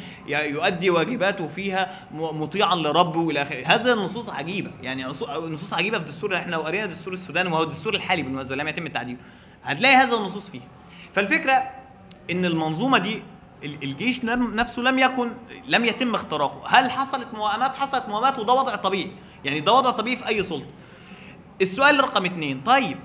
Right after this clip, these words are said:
أنت بتقول إن هيحصل، إن، إن في موائمات بتحصل، وبالتالي هتحصل موائمات مع الإخوان أو مع السلفيين، وده الجانب التاني.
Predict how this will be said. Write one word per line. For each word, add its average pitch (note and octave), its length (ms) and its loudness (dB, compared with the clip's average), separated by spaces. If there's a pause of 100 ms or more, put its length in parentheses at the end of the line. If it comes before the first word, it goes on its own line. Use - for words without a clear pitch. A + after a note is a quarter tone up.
(140)
أنت C#3 140 -10
بتقول G#3+ 360 -8
إن F3 160 -4
هيحصل، F3+ 440 -6
إن، C3+ 200 -10
إن C#3+ 240 -8
في A3 100 -6
موائمات F#3+ 380 0
بتحصل، - 360 -8 (1040)
وبالتالي C#3 600 -8 (680)
هتحصل - 360 -14
موائمات B2+ 460 -8
مع C#3 120 -4
الإخوان C#3+ 480 -8 (580)
أو F#3 140 6
مع F3 140 4
السلفيين، C3+ 460 -6 (220)
وده F#3 200 4
الجانب G#3 280 2
التاني. B2+ 320 -6